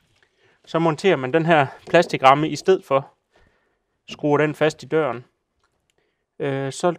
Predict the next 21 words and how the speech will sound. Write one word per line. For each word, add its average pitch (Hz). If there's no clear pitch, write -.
lodder 147
man 131
et 147
par 139
ledninger 165
på 185
det 147
originale 147
stik -
og 151
ned 160
til 156
højtaleren 127
hernede. 127
Det 151
er 135
en 135
god 180
idé 170
lige 170
at 131